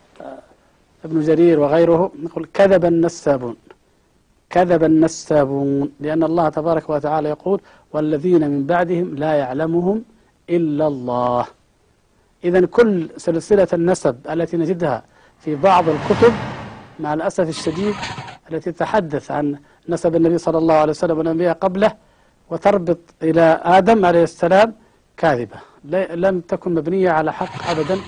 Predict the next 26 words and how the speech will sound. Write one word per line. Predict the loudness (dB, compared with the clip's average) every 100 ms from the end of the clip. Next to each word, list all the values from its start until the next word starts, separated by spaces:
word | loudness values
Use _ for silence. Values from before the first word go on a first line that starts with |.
| -16 -18 _ -6
وسوف | -2 -2 -4 -6 -6 -4 0
نعرض | 2 4 4 4
إن |
شاء | 2 2 2
الله | 0
لشيء | -2 -2 -4
من | -2 0
نماذج | 4 4 4 2
من | 2
ذلك | 4 4 0 _ -20 _ -4
ونبين | 0 4 4 4
كيف | 4 2
أنه | 4 2 0
كاذب | 0 0 0
فعلًا | -2 -2 0
وأنه | 0 0 0 2
قول | 2 2
بغير | 0 0 0 -2
علم | -6 -12 _ _ _ _ _ _
بالفعل | -10 -2 0
كما | 0 -2 -2
قال | 0 0
رضي | 0
الله | -2 -2
تعالى | -4 -4 -6
عنه. | -8